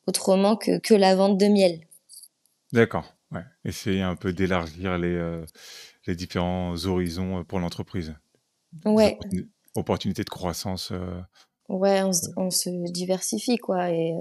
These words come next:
Speaker 1: et du coup, euh, je pense que par rapport à des apiculteurs classiques, euh, bah, on se démarque un peu de ça et toujours en lien avec l'athlète, tu vois.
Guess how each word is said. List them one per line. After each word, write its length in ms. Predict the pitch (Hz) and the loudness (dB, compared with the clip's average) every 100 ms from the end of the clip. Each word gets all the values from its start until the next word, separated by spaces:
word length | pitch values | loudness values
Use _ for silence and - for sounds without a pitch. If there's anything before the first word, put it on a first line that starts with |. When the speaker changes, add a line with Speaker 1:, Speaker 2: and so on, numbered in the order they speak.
| 180 _ - - - - _ _ - | -8 _ -14 -12 -12 -14 _ _ -6
Speaker 1:
et 600 | 180 175 175 170 170 170 160 | 0 2 4 4 2 0 -2
du 100 | 165 | -6
coup, 300 | - 202 196 | -4 0 0
euh, 180 | 175 170 | 0 -2
je 120 | - | -4
pense 240 | 190 190 | -2 -2
que 120 | - 175 | -2 -4
par 200 | 175 170 | -2 -2
rapport 320 | 165 185 175 | 0 0 0
à 100 | 175 | 0
des 200 | 175 170 | 0 -2
apiculteurs 600 | 170 - 180 175 165 165 | -4 -6 -10 -4 -4 -4
classiques, 600 | 170 156 - 220 214 - | -4 -4 -2 -2 -4 -4
euh, 240 | 180 170 170 - _ _ _ _ _ _ _ _ 190 | -4 -4 -8 -14 _ _ _ _ _ _ _ _ -8
bah, 340 | 170 170 165 | -6 -6 -6
on 420 | 165 165 165 170 | -6 -4 -4 -4
se 100 | 160 | 0
démarque 400 | 175 180 190 - | 2 2 0 -2
un 120 | 185 | -2
peu 180 | 190 196 | -2 -2
de 80 | 190 | 0
ça 360 | - 220 269 - _ _ _ _ _ _ _ | 2 2 0 -6 _ _ _ _ _ _ _
et 160 | 202 214 | 4 4
toujours 480 | - 226 196 254 233 | 4 4 6 4 4
en 100 | 190 | 2
lien 360 | 190 196 220 | 2 0 0
avec 380 | 202 185 185 - | -2 -2 -4 0
l'athlète, 440 | 202 202 202 202 | -2 0 -2 -4
tu 140 | 202 190 | -4 -8
vois. 140 | 190 | -8